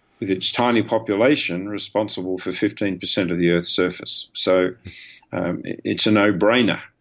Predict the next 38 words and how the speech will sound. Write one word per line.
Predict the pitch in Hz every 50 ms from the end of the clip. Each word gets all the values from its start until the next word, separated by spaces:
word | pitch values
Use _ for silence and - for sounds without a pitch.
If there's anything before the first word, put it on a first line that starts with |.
| _ _ _ _ _ _ _ _ _ _ -
that | - 87 87
we | 92 101 98 95
actually | 95 101 98 - - - 95 92 90 90 87 87 -
are | - 85 87 82
big | 80 87 101 95 85 78
users | 92 101 107 98 80 - - 85 82 - - -
of | - 92 85 85
space-based | - - - - 98 87 87 - - - _ _ _ - 95 90 85 - -
data, | - 214 - 117 - - - - -
and | - 90 92 104
that's | 117 123 120 -
actually | 117 110 110 - - - 110 101
where | 98 107 104 104 98
we've | 98 98 98 92 95 _
placed | - - 104 98 92 90 -
our | 95 90 87 87 92
emphasis | 98 101 98 - 107 101 - - 104 90 -
and | 95 90
our | 87 85 85
investments, | 85 87 85 123 160 170 - - - 80 - - - - -
after | - 82 76 - - - - 78
all, | 82 98 117 120 120 120 - - - - - _
in | - 92 92
the | 90 85
last | 90 95 92 85 - - -
many | 98 95 90 90
years. | 87 101 127 135 104 80 - - - - _ _ _ - - - - - - -
But | - 92 90 92 - -
as | - 85 85
I | 85
said | 85 85 - 104 87
earlier, | 87 92 120 123 107 90 87 87 85 85 85 - _ -
those | 90 85 82 80 -
requirements | - - - - 98 92 87 87 87 87 - - -
no | 87 85
longer | 85 85 87 90 85 85 82
fully | - - 107 98 90 87
met, | 87 113 139 135 - -